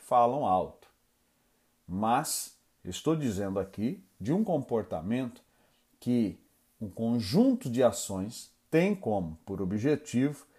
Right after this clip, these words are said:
intimidar, impor, não permitir, não ouvir o outro. É, de fato, poderia dizer, um comportamento castrador. Aonde? A outra parte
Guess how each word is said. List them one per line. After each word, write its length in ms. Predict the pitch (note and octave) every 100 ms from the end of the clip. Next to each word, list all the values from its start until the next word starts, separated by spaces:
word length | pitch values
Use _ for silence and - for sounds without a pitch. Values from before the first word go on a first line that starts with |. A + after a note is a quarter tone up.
| _ _
intimidar, 1000 | G2+ F#2 G#2 F2+ D#2+ D#2+ G2+ A#2 C#3+ - _ _ _ _ _ _
impor, 840 | B2+ B2 F#2 - A#2 C3 C#3 D#3 - _ _ _
não 340 | G2 A#2 E3
permitir, 920 | - C3 A2+ G2 - B2 D3 D#3+ D#3+ C#3 A#2
não 340 | A2 B2 E3 G3
ouvir 640 | F3 B2+ F2+ A2 G3 G3
o 80 | B2+
outro. 500 | G2 G#2 A2+ - - _ _ _ _ _
É, 320 | - C#3+ F3
de 260 | - A#2 G#3+
fato, 720 | - - B2+ D3+ - E3 G3 -
poderia 400 | B2+ B2 A#2+ B2
dizer, 520 | A2+ F#2 F#2 A2 B2+ -
um 140 | C#3
comportamento 920 | D3+ D#3+ - A#2+ - F2+ F#2+ C3 C#3 _ -
castrador. 760 | F3+ E3+ - C#3+ B2 E2 C#2+ - _ _ _ _
Aonde? 540 | C3 B2+ F2 - - _ _ _ _ _ _ _
A 100 | -
outra 320 | G2 D#3 G#3+
parte 580 | G3 C#3+ C3+ C#3+ - -